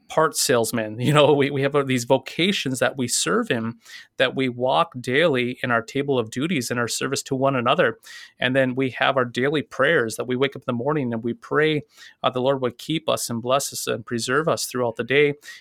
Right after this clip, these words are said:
And then we have these wonderful divine services where we are given these gifts. So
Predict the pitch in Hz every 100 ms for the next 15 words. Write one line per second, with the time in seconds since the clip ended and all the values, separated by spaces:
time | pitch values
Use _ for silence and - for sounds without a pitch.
0 | _ 127 147 151 147 139 131 143 165 143
1 | 135 123 139 135 - 170 185 127 123 135
2 | 135 135 131 123 120 139 170 123 113 -
3 | 156 - - - 131